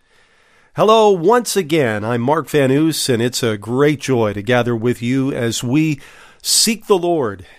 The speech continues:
and we desire to know Him through the Word, through the Bible, through the Spirit. And this is Daily in Christ.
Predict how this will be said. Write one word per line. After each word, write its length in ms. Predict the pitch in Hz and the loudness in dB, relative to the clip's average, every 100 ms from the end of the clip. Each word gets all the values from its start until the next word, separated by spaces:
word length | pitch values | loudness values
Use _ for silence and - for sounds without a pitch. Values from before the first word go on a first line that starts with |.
| _ _ - - - | _ _ -20 -20 -6
and 460 | 127 127 123 120 | -2 0 0 -2
we 640 | 120 139 120 143 139 139 - _ _ _ _ _ _ 120 | -4 -8 -4 0 0 -2 -6 _ _ _ _ _ _ -8
desire 580 | 131 123 160 165 175 170 | -4 -2 0 0 0 -2
to 180 | - | -2
know 360 | 139 135 151 147 | 0 2 2 2
Him 320 | 113 104 98 | -2 -6 -6
through 320 | - - 151 | -8 -4 -2
the 120 | 131 135 | 0 -2
Word, 480 | 123 160 135 104 | 0 0 2 0
through 220 | 92 156 147 | -4 -4 0
the 140 | 135 | -2
Bible, 500 | 104 131 143 113 98 | 2 2 2 0 -6
through 280 | - 180 190 | -6 -4 0
the 120 | 165 | 0
Spirit. 640 | - - 202 202 120 95 - - - - - - - | 0 -6 -4 0 0 -2 -10 -20 -20 -20 -20 -16 -4
And 460 | 123 120 117 117 - | -2 0 -2 -6 -12
this 380 | 156 139 214 165 | -4 0 0 0
is 100 | 104 | 0
Daily 420 | 151 160 165 151 | 0 2 2 0
in 100 | 139 | -2
Christ. 760 | - 123 98 95 - - - | -2 -2 -4 -8 -10 -10 -12